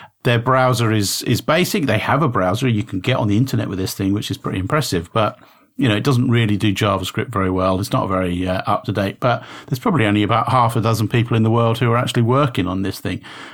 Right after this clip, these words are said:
But it was nice to play with it. It does have some really nice design decisions in there that I, I think really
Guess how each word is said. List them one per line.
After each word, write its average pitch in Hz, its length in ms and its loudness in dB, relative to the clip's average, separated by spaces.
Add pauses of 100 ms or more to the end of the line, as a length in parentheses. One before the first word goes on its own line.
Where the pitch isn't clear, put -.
But 208 280 2
it 190 140 4
was 160 160 0
nice 170 240 2
to - 100 -4
play 107 240 2
with 90 140 0
it. - 240 -2 (340)
It 151 160 2
does 196 240 2
have 151 180 2
some 123 240 4
really 131 300 4
nice 120 380 2
design 113 480 2
decisions 98 640 0
in 107 260 2
there 95 340 -2 (380)
that 117 260 0 (240)
I, 139 140 2 (100)
I 131 100 2
think 143 420 0 (160)
really 143 500 2